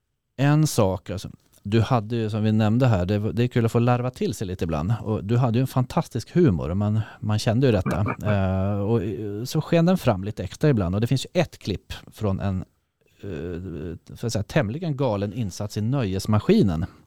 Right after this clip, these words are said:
Speaker 2: <laughs> Ja.
Speaker 1: Du går helt bananas där.
Speaker 2: <laughs> Ja, precis.
Speaker 1: Ehm,
Speaker 2: Jo.
Speaker 1: och skäller på tittarna där.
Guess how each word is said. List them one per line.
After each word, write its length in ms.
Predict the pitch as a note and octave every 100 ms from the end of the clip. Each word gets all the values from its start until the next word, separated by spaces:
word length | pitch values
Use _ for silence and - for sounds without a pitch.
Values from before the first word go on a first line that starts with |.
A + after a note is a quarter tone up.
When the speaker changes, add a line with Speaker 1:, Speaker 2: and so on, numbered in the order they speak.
| -
Speaker 2:
<laughs> 60 | D3+ C#3 - C#3+ - D3+ C3 C3 B2
Ja. 360 | G#2 G#2 A#2+ C3 C3+ - - D#3+ A2+ A#2+
Speaker 1:
Du 100 | C#3
går 100 | D#3+
helt 320 | G3 F#3+ -
bananas 560 | D3 C#3 D#3+ A2+ E2
där. 220 | - F#2 F#2+ C3+ C#3 C3 - -
Speaker 2:
<laughs> 200 | C#3 -
Ja, 180 | E3+ C#3 - D3 -
precis. 380 | C3 - C3+ A#2 -
Speaker 1:
Ehm, 600 | A#2+ A2 F#2+ F#2+ F#2 F#2 G#2
Speaker 2:
Jo. 420 | A#2 C3+ D3 C#3 - - F#3 - B2+ - - - - -
Speaker 1:
och 220 | B2 B2 A2+
skäller 260 | C3+ G#2+
på 100 | A2+
tittarna 380 | - G#2 F2+ F2+
där. 180 | E2